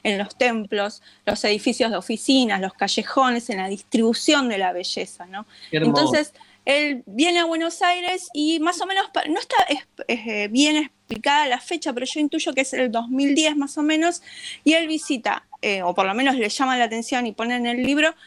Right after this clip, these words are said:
Speaker 1: el cementerio de Recol-, Re-, el cementerio de Recoleta como una gran ciudad de muertos de la clase alta,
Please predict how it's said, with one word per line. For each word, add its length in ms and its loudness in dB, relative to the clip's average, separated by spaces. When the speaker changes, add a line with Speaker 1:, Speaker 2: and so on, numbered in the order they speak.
Speaker 1:
el 120 4
cementerio 460 2
de 180 4
Recol-, 640 -4
Re-, 360 -4
el 160 -4
cementerio 420 2
de 120 4
Recoleta 600 0
como 220 -6
una 200 -2
gran 260 2
ciudad 480 2
de 140 -2
muertos 600 -4
de 80 -6
la 140 0
clase 380 -4
alta, 480 0